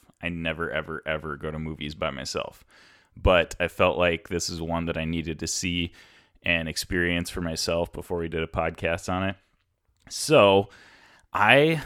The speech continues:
will, if I, if I could shorten my review to two words, here's what I would say.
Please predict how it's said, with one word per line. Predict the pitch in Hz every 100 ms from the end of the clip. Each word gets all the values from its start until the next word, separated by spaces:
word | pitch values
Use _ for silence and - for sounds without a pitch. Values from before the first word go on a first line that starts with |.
| -
will, | 113 113 113 - 98
if | 107
I, | 123 -
if | 110 120
I | 127
could | 123 92
shorten | - 107 101 98
my | 92
review | 90 90 78 85 87 92 101 _ -
to | - 82
two | - - 101
words, | 92 90 95 98 - - _ _ _
here's | - 95 90
what | 90
I | 85
would | 82
say. | - 80 57